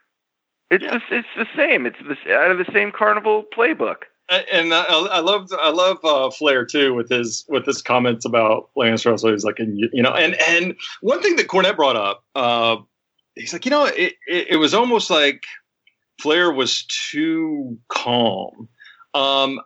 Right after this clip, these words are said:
Speaker 2: I, you know, I sort of, I love it. I, to me, 'cause to me, you can't have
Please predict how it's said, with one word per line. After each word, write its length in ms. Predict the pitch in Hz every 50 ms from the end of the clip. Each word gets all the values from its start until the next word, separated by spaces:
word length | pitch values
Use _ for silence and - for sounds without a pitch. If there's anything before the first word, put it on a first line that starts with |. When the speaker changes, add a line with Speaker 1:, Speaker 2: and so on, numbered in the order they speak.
| _ _
Speaker 2:
I, 360 | - 190 285 320 349 320 - -
you 80 | 180 156
know, 120 | 156 147 -
I 120 | 214 269
sort 260 | 269 - - 240 185
of, 80 | 160 151 -
I 140 | 160 220 247
love 280 | 208 143 135 135 123 95
it. 160 | 95 92 -
I, 120 | 117 151 170
to 160 | - - 175
me, 100 | 196 233
'cause 300 | - - 147 123 131 -
to 120 | - -
me, 140 | 180 233 240
you 140 | 311 294 -
can't 340 | - - 226 254 277 277 233
have 540 | 196 214 185 175 170 160 160 156 143 -